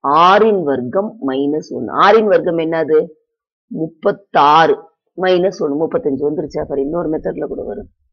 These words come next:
கரெக்டா? ஒன் ஸ்கொயர், ஒன் மைனஸ் ஒன், ஃபோர் மைனஸ் ஒன், நைன் மைனஸ் ஒன், சிக்ஸ்டீன் மைனஸ் ஒன், ட்வென்டி ஃபைவ் மைனஸ் ஒன், தேர்ட்டி சிக்ஸ் மைனஸ் ஒன். ஒன், ஃபோர், நைன், சிக்ஸ்டீன், ட்வென்டி ஃபைவ், தேர்ட்டி சிக்ஸ் are square numbers. One square, two square,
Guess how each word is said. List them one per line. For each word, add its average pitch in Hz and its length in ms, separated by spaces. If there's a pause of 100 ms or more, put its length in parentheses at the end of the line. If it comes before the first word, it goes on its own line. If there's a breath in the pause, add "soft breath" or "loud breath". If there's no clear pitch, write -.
(400)
கரெக்டா? 151 380 (1300)
ஒன் 180 140 (160)
ஸ்கொயர், 190 540 (920)
ஒன் 180 280
மைனஸ் 180 420
ஒன், 208 120 (160)
ஃபோர் 196 320
மைனஸ் 165 340
ஒன், 262 100 (120)
நைன் 170 240
மைனஸ் 165 300
ஒன், 247 160
சிக்ஸ்டீன் 202 380
மைனஸ் 156 280
ஒன், 247 100
ட்வென்டி 175 300
ஃபைவ் 180 180
மைனஸ் 147 260
ஒன், 240 100 (480)
தேர்ட்டி 302 380
சிக்ஸ் 226 260
மைனஸ் 143 340
ஒன். - 80 (640)
ஒன், 196 200 (120)
ஃபோர், 247 240 (100)
நைன், 208 280
சிக்ஸ்டீன், 226 360
ட்வென்டி 196 240
ஃபைவ், 226 180
தேர்ட்டி 190 260
சிக்ஸ் 190 220
are 262 160
square 220 460
numbers. 143 260 (100)
One 165 140
square, 214 300
two 190 160
square, 202 280